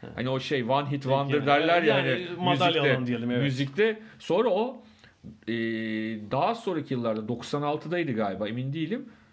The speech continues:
Speaker 2: Uzun atlamacı falan olarak geldi olimpiyata ve finale bile kalamadan
Speaker 1: Hmm.
Speaker 2: gitti. Ben onu
Speaker 1: Çok büyük bir sürpriz
Speaker 2: İstanbul'da
Speaker 1: tabii.
Speaker 2: Buran Felek'te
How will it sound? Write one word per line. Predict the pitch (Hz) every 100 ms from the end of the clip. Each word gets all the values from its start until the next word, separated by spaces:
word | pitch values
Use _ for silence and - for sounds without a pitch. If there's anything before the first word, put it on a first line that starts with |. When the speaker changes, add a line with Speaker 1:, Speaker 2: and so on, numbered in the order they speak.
| _ _ _ _
Speaker 2:
Uzun | 135 117 202
atlamacı | 226 - 170 170 175 165
falan | 170 170
olarak | 160 127 123 -
geldi | 113 113 196 294 - - -
olimpiyata | 127 131 135 143 156 247
ve | 202 202
finale | - 165 170
bile | 151 170
kalamadan | - 120 117 120 170
Speaker 1:
Hmm. | 202 - - _ - _ _ _ - 131
Speaker 2:
gitti. | 135 170
Ben | 139 240
onu | 226 214 277 -
Speaker 1:
Çok | 117 -
büyük | 107
bir | 101
sürpriz | 147 135
Speaker 2:
İstanbul'da | - 196 208 202
Speaker 1:
tabii. | 165
Speaker 2:
Buran | 170 170
Felek'te | 170 165 165 165 240 302